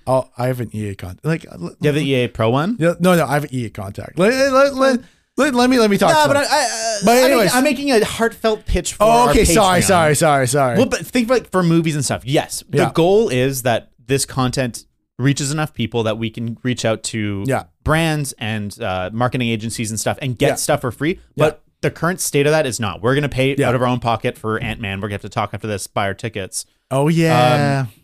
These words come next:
Speaker 2: and, like, it's not the end of the world. Like, it's, you know, twenty bucks each
Speaker 1: Yeah, yeah.
Speaker 2: or whatever. I'm
Speaker 1: But,
Speaker 2: gonna pay for my,
Speaker 1: but I
Speaker 2: my,
Speaker 1: mean,
Speaker 2: my
Speaker 1: like, here's,
Speaker 2: family.
Speaker 1: here's, like, some things, like, some of the big plans that I would like to do.
Speaker 2: Mm-hmm.
Speaker 1: Like, this is, like, two, three-year plans.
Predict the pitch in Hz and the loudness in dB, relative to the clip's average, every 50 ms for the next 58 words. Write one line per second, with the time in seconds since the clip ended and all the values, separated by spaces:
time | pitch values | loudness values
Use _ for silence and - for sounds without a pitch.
0 | _ _ _ _ _ _ _ - 160 170 139 - _ _ _ _ - 160 - - | _ _ _ _ _ _ _ -6 -4 -4 -4 -6 _ _ _ _ -10 -8 -8 -6
1 | 160 196 196 208 - 175 131 127 117 107 107 104 98 95 101 104 123 120 - - | -6 -6 -6 -6 -4 -4 -4 -2 -2 -2 -2 -2 -2 -2 -4 -6 -8 -10 -10 -8
2 | 123 107 95 - - - 135 127 113 117 104 - - 143 147 135 123 113 101 101 | -8 -8 -8 -10 -8 -6 -4 -2 -2 -2 -4 -4 -2 0 0 0 0 0 -2 -2
3 | 98 92 104 107 120 - 185 175 151 127 117 - 120 107 101 - _ _ - 170 | -2 -2 -2 0 2 2 2 2 2 -2 -4 -4 -6 -8 -8 -10 _ _ 0 0
4 | 175 180 190 185 180 175 175 - 120 107 - 196 185 170 - - 90 87 87 - | 2 2 2 2 2 2 2 0 0 2 2 2 2 2 0 -2 -4 -6 -8 -6
5 | - 208 214 208 190 - 185 175 143 - - 156 151 139 - 135 127 120 120 113 | 0 2 2 2 2 2 0 -2 -2 -2 -2 -2 -2 -2 -2 -4 -4 -4 -4 -4
6 | 127 113 107 - _ - - 175 180 180 165 127 - 131 127 117 - 127 120 120 | -4 -6 -6 -8 _ -2 0 2 2 2 0 -2 -4 -6 -6 -6 -6 -6 -4 -4
7 | 117 113 110 104 - - 101 110 117 120 127 123 135 131 127 - 135 123 139 143 | -4 -6 -8 -10 -10 -8 -8 -6 -6 -6 -4 -4 -4 -4 -4 -4 -6 -4 -2 0
8 | 143 151 107 98 87 80 - _ _ _ _ - 127 120 120 - - 180 175 185 | 0 0 -2 -2 -4 -8 -12 _ _ _ _ -4 -4 -4 -2 -2 0 0 0 0
9 | 175 147 139 123 - - - - 127 117 110 - - 104 98 92 90 90 90 - | 0 -2 -2 -4 -6 -8 -8 -8 -6 -8 -8 -10 -12 -14 -14 -12 -12 -14 -16 -14
10 | - 98 92 92 - | -12 -12 -12 -12 -12